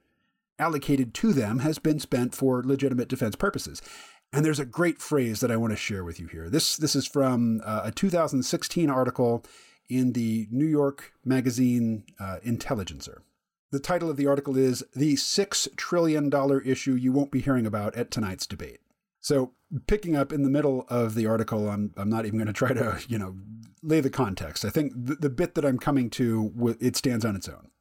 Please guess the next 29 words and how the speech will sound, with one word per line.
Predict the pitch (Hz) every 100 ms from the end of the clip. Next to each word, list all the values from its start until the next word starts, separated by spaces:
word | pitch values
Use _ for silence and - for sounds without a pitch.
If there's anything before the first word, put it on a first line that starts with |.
| _ _ _ _
Paragraph | - 175 151 135 -
begins, | 107 87 80 -
"Trump's | 208 220 - 165
new | 165
defense | 147 147 143 139 -
demands," | 120 123 110 76 60 -
again, | 101 113 92
this | 101
is | 110
from | - 98
two | 104
thousand | 95 98
sixteen, | 95 - - 67 69 - - -
"Trump's | 180 208 -
new | 202
defense | 180 180 151
demands | - 135 131 127 123
don't | 117 190 233
help | 226 214
us | 175
understand | 165 139 - 139
headlines | 123 156 117 104 101
like | 139 143 -
the | 139
one | 151 170 170
from | - 143 131
mid-August | 147 - 131 123 117
that | 131 -
said | 170 160 147